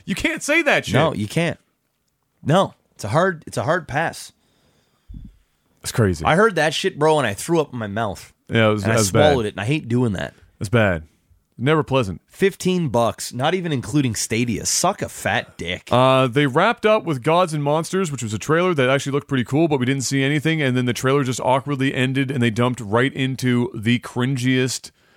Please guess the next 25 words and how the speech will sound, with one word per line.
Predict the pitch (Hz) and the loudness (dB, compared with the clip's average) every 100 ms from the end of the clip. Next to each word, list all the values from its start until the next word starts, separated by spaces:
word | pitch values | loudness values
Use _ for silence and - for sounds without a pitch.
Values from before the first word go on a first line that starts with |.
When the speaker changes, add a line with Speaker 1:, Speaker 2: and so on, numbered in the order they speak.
| _ _ _ _ - | _ _ _ _ -2
Speaker 1:
um, | 110 107 101 92 80 117 _ _ _ _ | 2 2 2 -2 -6 -14 _ _ _ _
celebrity | - 123 104 123 117 127 123 123 120 113 _ _ _ _ | -4 -2 2 2 2 0 2 2 2 -2 _ _ _ _
Rainbow | 98 123 123 123 | 0 0 2 0
Six | 117 131 120 117 | 0 -2 -2 0
match | 107 98 - - _ | 0 0 -4 -16 _
of | 107 | -2
all | 95 95 | 0 -2
time. | 95 95 78 - _ _ _ _ _ _ _ _ _ _ _ _ _ _ | -2 -6 -10 -14 _ _ _ _ _ _ _ _ _ _ _ _ _ _
Speaker 2:
Dude, | 117 | 0
was | 104 104 | 2 2
that, | 123 151 - | 2 0 0
uh, | 117 | 0
I | 87 107 | 2 0
think | 170 | -2
that's | 180 151 | -4 -2
when | 147 | -2
I | 123 | 0
logged | 113 117 98 | 0 -2 0
out, | 113 | 0
when | 120 120 | 0 0
there | 110 | -2
was | 101 | -2
that | 110 | -4
black | 92 101 117 - | 0 0 0 0
dude, | 139 143 147 139 | 0 0 -2 -8